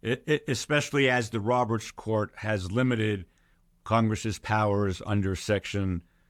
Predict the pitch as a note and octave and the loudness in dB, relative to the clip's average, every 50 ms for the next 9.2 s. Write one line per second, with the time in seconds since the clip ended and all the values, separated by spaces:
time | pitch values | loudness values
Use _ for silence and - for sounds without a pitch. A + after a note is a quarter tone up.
0 | _ _ _ - E2+ E2+ E2+ E2+ D#2+ D#2 C2 B1 - _ _ _ _ _ _ _ | _ _ _ -6 -4 -4 -2 0 0 -2 -2 -4 -8 _ _ _ _ _ _ _
1 | _ - A2 A2 A2 G#2+ G2 G2 F2 E2 - F#2+ F#2 E2 - - C3+ C3+ B2+ A#2 | _ -2 0 0 2 0 0 -2 -4 -4 -4 -4 -4 -4 0 0 0 2 2 0
2 | - - - D2+ F#2+ F2 F2 E2+ - G2+ F#2 - - - E2 E2+ E2 D#2 - _ | -4 -6 -8 -6 -4 -4 -4 -4 -2 -2 -4 -2 -4 -6 -6 -4 -4 -4 -6 _
3 | - E2+ F2 E2 E2 D#2+ D2 C#2+ - _ _ _ _ _ _ - - A#2+ A#2+ A#2 | -10 -6 -4 -4 -2 -2 -4 -4 -6 _ _ _ _ _ _ -6 0 2 4 4
4 | A2+ G#2+ F#2 E2 E2+ E2+ D#2 D#2+ - _ _ _ _ _ _ _ _ _ _ _ | 4 2 0 -2 -6 -8 -8 -10 -12 _ _ _ _ _ _ _ _ _ _ _
5 | _ _ _ _ _ _ - - - - - - - - - - A2 A#2 A2+ - | _ _ _ _ _ _ -20 -20 -20 -20 -20 -20 -20 -14 -4 -2 0 0 0 0
6 | - A#2+ A#2 A#2 G#2+ - E2 D2+ - - G2+ F#2+ F#2 F2+ E2 - - G#2+ G2+ E2+ | 0 2 2 2 0 -4 -6 -6 -2 -2 -2 -2 -2 -6 -6 -4 -2 -2 -2 -2
7 | D2+ - - _ _ - G2+ G2+ G2 F#2+ F2+ E2+ E2+ - - - G#2+ - A2+ A#2 | -4 -12 -14 _ _ -8 -4 -2 -2 -2 -2 -4 -6 -8 -10 -12 -10 -6 -2 0
8 | A2+ A2 G#2+ A2 A#2+ A#2 A2+ A2 G#2 A2 G2+ G2 G2 - - G#2 G2 F2+ G#2 G2 | 0 0 2 2 4 4 4 2 2 0 -2 -2 -2 -4 -2 -4 -4 -2 -2 -2
9 | F#2+ F2+ - | -2 -4 -8